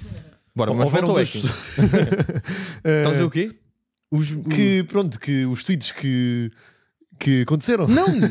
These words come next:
Speaker 1: não, que houve.
Speaker 2: Que houve. <laughs> É, houve.
Speaker 1: Sim.
Speaker 2: Os tweets que houve, não.
Speaker 1: Sim. Não há que houveram.
Speaker 2: Os tweets que houve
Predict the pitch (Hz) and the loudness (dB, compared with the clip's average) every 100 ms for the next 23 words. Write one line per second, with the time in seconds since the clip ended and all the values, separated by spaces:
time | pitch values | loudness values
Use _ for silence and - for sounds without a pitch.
0 | 220 196 190 311 294 131 104 - 180 285 | 0 0 0 0 -2 -4 -8 -6 0 2
1 | 185 120 139 - - 285 - - 208 185 | 0 -4 -10 -14 -10 -10 -6 -4 0 0
2 | - - - 370 165 196 156 104 113 - | -2 -8 -4 0 2 2 0 -2 -6 -6
3 | - - 302 240 131 107 - 147 170 143 | -8 -2 -2 0 0 -2 -2 0 0 -2
4 | 247 233 262 _ _ - 302 339 139 107 | -6 -6 -12 _ _ -4 -2 0 -2 -6
5 | _ _ _ _ 139 190 233 226 208 220 | _ _ _ _ -2 0 0 -2 -2 -4
6 | 139 110 _ _ _ - - 226 - - | -4 -8 _ _ _ -10 -4 -4 -4 0
7 | 165 135 127 | 2 2 -2